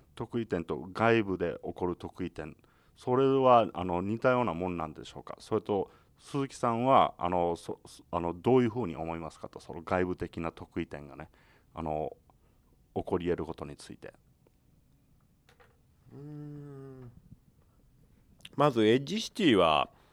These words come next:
Speaker 2: の物語の舞台は二千七年だから、ネクストイヤーですね。で、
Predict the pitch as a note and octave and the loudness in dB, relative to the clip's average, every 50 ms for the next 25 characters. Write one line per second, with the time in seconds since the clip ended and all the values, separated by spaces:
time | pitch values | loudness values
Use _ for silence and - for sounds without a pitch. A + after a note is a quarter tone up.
0 | _ _ - - _ _ - G#2 G2 G2 F#2+ F2 E2+ E2+ E2 F2 G2+ A2 A2 G#2+ | _ _ -20 -20 _ _ -4 0 2 4 4 4 2 2 0 0 2 4 4 4
1 | F#2+ E2+ D2+ D#2 D2 F#2 F2 F2 D#2+ D2+ C#2+ C2+ B1+ B1 C#2+ - - F#2 F#2+ G#2+ | 4 2 -2 -2 -4 -2 2 2 2 2 2 0 -4 -6 -8 -12 -12 -10 -8 -8
2 | A2 - E3 C#3+ A2+ F2+ D2 D#2 F#2+ G2+ F#2+ D#2+ C#2 C2+ B1+ C2 B1+ A#1+ A1+ A1 | -4 0 0 0 0 0 -2 0 0 0 0 0 -2 -6 -8 -8 -8 -6 -8 -8
3 | - - - - _ - A#2+ B2+ B2 - - - B2+ A2 F2 D2 - - - _ | -10 -12 -20 -20 _ -4 -2 -2 -2 -4 -6 -4 -2 -2 -2 -2 -4 -8 -14 _
4 | _ _ - F2+ F2 - G#2+ - - - - _ _ _ _ _ _ _ _ _ | _ _ -16 -16 -16 -16 -18 -20 -20 -20 -20 _ _ _ _ _ _ _ _ _
5 | _ _ _ _ _ _ _ _ _ _ _ _ _ _ _ _ _ _ _ _ | _ _ _ _ _ _ _ _ _ _ _ _ _ _ _ _ _ _ _ _
6 | - A#2+ A2+ A2+ A2 G#2+ G#2 G#2 G2+ F#2+ F#2 F2 F2 E2 D#2 D2+ B1+ A1 | -12 -6 -2 2 2 4 4 4 4 4 4 4 2 2 2 0 -2 -4